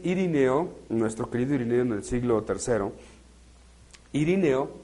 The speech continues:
es el primero que va a decir, "A ver, a ver, vamos a, a discutir, eh, por qué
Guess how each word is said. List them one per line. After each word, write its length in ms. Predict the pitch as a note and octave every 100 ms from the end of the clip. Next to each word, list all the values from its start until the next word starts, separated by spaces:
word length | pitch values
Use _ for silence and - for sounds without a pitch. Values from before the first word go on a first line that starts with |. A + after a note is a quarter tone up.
| - - - - - -
es 180 | C3+ D3+
el 80 | F3
primero 500 | D#3+ D3+ D3 D3 D3
que 100 | C3
va 60 |
a 40 | B2+
decir, 380 | B2 C3 A#2+ -
"A 80 | F#2
ver, 160 | F#2 F2+
a 40 |
ver, 180 | F2 -
vamos 240 | A#2+ D#3+ D#3+
a, 140 | C#3
a 80 | A2+
discutir, 600 | A#2 - C#3 D3 A#2 A2 - - - - - - - - - -
eh, 320 | F#2+ F#2 F#2 F2+ -
por 300 | B2 B2 B2
qué 440 | D3 D#3 D#3 -